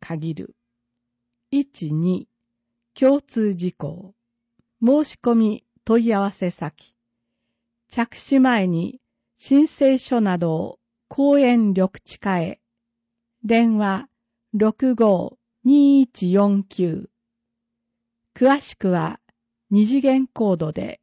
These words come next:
確認可能。二次元コードがあります。三、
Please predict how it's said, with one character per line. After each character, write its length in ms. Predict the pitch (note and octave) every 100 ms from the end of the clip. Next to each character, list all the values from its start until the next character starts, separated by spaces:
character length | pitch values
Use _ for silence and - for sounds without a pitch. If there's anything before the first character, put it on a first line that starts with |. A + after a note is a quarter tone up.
| _
確 300 | - F#3 A#3
認 320 | G#3+ F#3 F3+
可 180 | - D#3
能。 380 | D#3+ D3 D3 F3 _ _ _ _ _ _ _ _ _ _
二 160 | G#3+ A3
次 160 | B3+ D4
元 260 | C#4 C#4
コ 220 | C#4 A#3
ー 40 | G3+
ド 120 | F3
が 160 | D#3+ D#3
あ 60 | D#3
り 140 | D3+
ま 180 | D3 D3
す。 240 | - _ _ _ _ _ _ _ _ _ _ _ _ _ _ _ -
三、 520 | - A3 G3 F3+